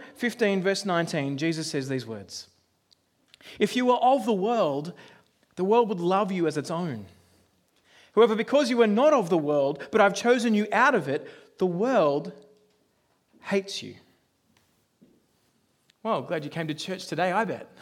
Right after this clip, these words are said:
What a great day. The world hates me. I've gone home so excited. It's not really the poster, um, the poster verse to put up on your wall to say, "Hey, become a Christian.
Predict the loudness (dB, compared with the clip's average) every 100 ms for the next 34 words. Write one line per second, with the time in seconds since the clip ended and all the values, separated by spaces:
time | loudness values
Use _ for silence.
0 | -20 _ -20 -20 _ -4 2 2 4 6
1 | 6 6 4 6 6 6 6 4 2 0
2 | 2 2 2 2 2 2 2 0 0 2
3 | 2 0 -4 -2 0 0 -2 -2 2 4
4 | 4 2 -6 -20 -20 -2 0 4 2 2
5 | 2 2 2 0 2 2 2 -2 -2 2
6 | 2 2 -2 0 -2 -4 -2 2 2 2
7 | 0 2 4 6 6 2 0 2 2 2
8 | 0 2 2 0 -4 -4 -4